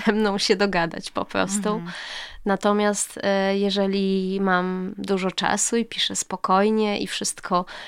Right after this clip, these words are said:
Speaker 1: idzie jak po maśle, to w-, oczywiście wtedy, e, nie ma jakichś większych problemów. Moi bliscy twierdzą, że w, w moim funkcjonowaniu istnieją dwie fazy.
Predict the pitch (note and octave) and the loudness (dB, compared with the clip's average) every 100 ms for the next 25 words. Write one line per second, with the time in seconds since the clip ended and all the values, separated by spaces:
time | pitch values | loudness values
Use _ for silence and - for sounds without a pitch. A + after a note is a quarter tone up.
0 | - F#3+ F3+ F3+ - - F3+ F3 - - | -6 -4 0 -2 -2 -4 0 0 0 -4
1 | - F#2+ - F#2+ - F#2+ - - - F#3+ | -4 -6 -6 -6 -6 -10 -6 -6 -2 -4
2 | F3+ F3+ F#3 - - - F#3 F#3 F#3 G#3+ | -2 -4 -4 -10 -14 -10 -8 -6 0 2
3 | G#3+ F#3 F#3+ G#3 F#3+ G3 - G3+ - G3+ | 4 2 -2 -6 -4 -4 -4 -6 -2 0
4 | F#3+ F3+ G#3+ A#3+ - G#3 G#3 C4 G#3 G#3+ | 2 2 0 -2 0 6 8 8 6 0
5 | - - - G3+ G3+ G3 G3+ F#3+ G3 F#3+ | -2 -6 -2 2 2 2 2 2 2 2
6 | G3 - G3 F#3+ F#3+ F#3 G#3 G3+ G3 - | 2 0 -4 -4 -4 2 4 6 4 0
7 | G3+ - G3 F#3+ F#3 F#3+ F#3+ F#3+ - G3 | -4 0 0 0 2 0 0 -2 -2 -2
8 | F#3+ F#3+ F#3+ F#3 F#3+ F#3 - F#3+ G3 A3+ | 2 2 2 0 0 0 4 4 6 4